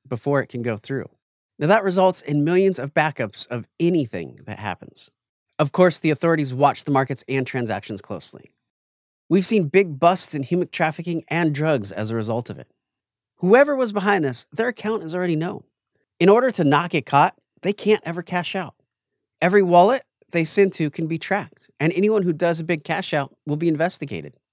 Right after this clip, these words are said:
Of course, this sort of behavior also hurts the community as a whole. It makes skeptics more afraid to enter, and it gives fuel to haters like Jamie Dimon. What we really do need is more regulation. This will protect us all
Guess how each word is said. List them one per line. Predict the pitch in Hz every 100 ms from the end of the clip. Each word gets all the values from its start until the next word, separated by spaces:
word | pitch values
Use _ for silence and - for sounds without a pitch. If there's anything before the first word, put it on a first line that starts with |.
| _ -
Of | 147
course, | 214 180 -
this | 202
sort | 226 196
of | 185
behavior | 170 208 190 -
also | 190 214 170
hurts | 160 147 - _
the | 139 139
community | 170 170 170 151
as | 127
a | 117
whole. | 143 202 - _ _ _ _ _ _
It | 185
makes | 247 233 -
skeptics | - 247 226 -
more | 190 208
afraid | 202 185 190 196
to | 165 151
enter, | 160 196 226 - _
and | 180 214
it | 202
gives | 190
fuel | - 208 208
to | 160
haters | 147 185 139
like | 139 135
Jamie | 127 139 139
Dimon. | 131 147 - - _ _ _ _
What | - 208
we | 226
really | 185 190 196 156
do | 147 156
need | 123 120 -
is | 139
more | 131 135 151 -
regulation. | 123 123 123 139 147 - - _ _ _ _
This | 156 196
will | 233
protect | 196 220 196
us | 175
all | - 156 180